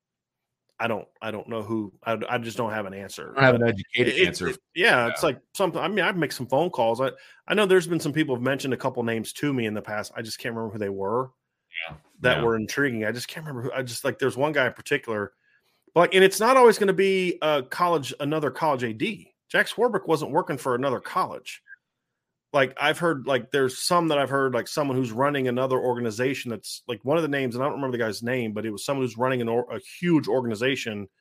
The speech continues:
Speaker 1: sports organization, not like a team, but a, like a, an organization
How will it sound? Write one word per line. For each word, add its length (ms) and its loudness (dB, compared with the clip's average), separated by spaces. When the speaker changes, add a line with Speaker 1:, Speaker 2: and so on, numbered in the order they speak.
Speaker 1:
sports 360 2
organization, 840 0
not 220 -4
like 160 -4
a 20 -10
team, 520 -2
but 120 0
a, 160 -2
like 240 -6
a, 120 -6
an 100 -2
organization 840 0